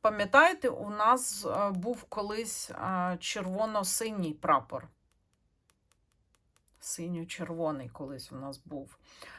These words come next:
Але тут якась, ну, не те, що перемога, це звільнення від як-, від когось, від чогось. Звільнення в тому розумінні, що ми залишимося одні, що ми починаємо все спочатку,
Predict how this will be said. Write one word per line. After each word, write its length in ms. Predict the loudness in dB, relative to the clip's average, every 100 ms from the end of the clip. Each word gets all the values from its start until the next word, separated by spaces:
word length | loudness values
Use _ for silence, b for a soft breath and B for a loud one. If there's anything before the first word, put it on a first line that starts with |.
| B
Але 360 | 0 4 6 4
тут 320 | 4 -8 -2
якась, 560 | -2 2 2 2 0 -4
ну, 320 | -6 -4 -2
не 140 | -4 -4
те, 140 | -4
що 180 | -4 -6
перемога, 500 | -6 -6 -4 -2 -2
це 160 | -2 -4
звільнення 680 | -4 -4 -2 -2 -2 -2
від 200 | -4 -6
як-, 240 | -6 -8 -10
від 240 | -8 -8
когось, 460 | -6 -4 -4 -6 -8
від 180 | -10
чогось. 380 | -8 -6 -4 -6
Звільнення 640 | -6 -8 -8 -8 -8 -6 -6
в 80 |
тому 320 | -6 -6 -6 -6
розумінні, 600 | -8 -8 -6 -4 -4 -4
що 200 | -6 -4
ми 120 | -2
залишимося 760 | -2 -2 -4 -6 -8 -8 -6 -6
одні, 400 | -6 -6 -8 -10
що 180 | -10 -4
ми 140 | -4
починаємо 580 | -4 -8 -6 -4 -2 -4
все 260 | -6 -6 -6
спочатку, 680 | -8 -12 -6 -6 -6 -12